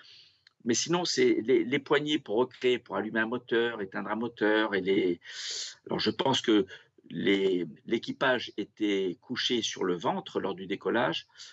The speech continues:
pour pouvoir pianoter facilement sur le,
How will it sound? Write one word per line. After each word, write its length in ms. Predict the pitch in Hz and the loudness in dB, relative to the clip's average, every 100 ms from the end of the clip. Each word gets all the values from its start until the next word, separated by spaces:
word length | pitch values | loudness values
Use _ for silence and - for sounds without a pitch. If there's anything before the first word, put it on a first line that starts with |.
| _ _ | _ _
pour 160 | 131 123 | -4 -4
pouvoir 400 | 131 139 127 - - | 2 4 4 0 -2
pianoter 400 | - 135 131 131 | 0 0 0 -4
facilement 640 | - 117 - 107 117 123 - | -4 -6 -4 -6 -6 -6 -10
sur 340 | - - - | -4 -2 -2
le, 260 | 110 107 | -2 -2